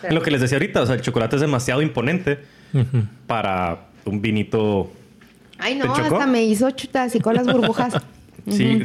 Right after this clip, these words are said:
Speaker 2: tal vez si no tuviera el café,
Speaker 1: Ajá.
Speaker 2: estaría muy rico. O si fuera chocolate. Es que, de hecho, origina-, me acabo de dar cuenta que la cagué. Iba a traer uno que era oscuro y
Speaker 1: Más
Speaker 2: claro,
Speaker 1: claro.
Speaker 2: en el mismo bote, pero, pues, me traje el de puro café,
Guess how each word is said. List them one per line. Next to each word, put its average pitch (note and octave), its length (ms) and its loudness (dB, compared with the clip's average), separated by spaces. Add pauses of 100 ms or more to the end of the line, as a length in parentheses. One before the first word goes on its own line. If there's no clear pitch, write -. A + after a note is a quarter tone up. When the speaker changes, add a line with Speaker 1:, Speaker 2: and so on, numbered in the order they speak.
Speaker 2:
tal D#3+ 160 -2
vez G3 140 0
si G#3+ 60 0
no G3+ 140 2
tuviera G3+ 220 2
el G#3 100 -4
café, D#3+ 560 -4 (220)
Speaker 1:
Ajá. G#3+ 260 2
Speaker 2:
estaría B2+ 340 0
muy C#3+ 180 2
rico. D#3 440 -2 (380)
O C#3 120 0
si B2 140 -2
fuera B2+ 240 -2
chocolate. C#3 300 -2
Es - 40 -6
que, E3+ 120 -2
de D#3+ 60 4
hecho, D#3+ 200 0
origina-, B2 380 -2
me G#2+ 80 -2
acabo D3+ 180 -2
de D3+ 80 2
dar D3+ 80 -6
cuenta D#3+ 320 -2
que - 80 -2
la - 80 0
cagué. B2 380 -2 (260)
Iba B2 160 2
a B2 40 -2
traer A#2+ 180 2
uno C3 100 2
que C3+ 60 -4
era C3+ 80 2
oscuro C#3 500 2
y G2 560 0
Speaker 1:
Más - 100 -6
Speaker 2:
claro, C3 280 0
Speaker 1:
claro. F3+ 280 0
Speaker 2:
en A2+ 120 0
el G#2 80 0
mismo A2 240 2
bote, B2+ 320 0
pero, G2+ 180 -2
pues, F#2+ 140 -4
me F#2 80 -2
traje F#2 320 -4
el F#2+ 100 -2
de F2 80 -2
puro F2+ 220 -6
café, - 240 -10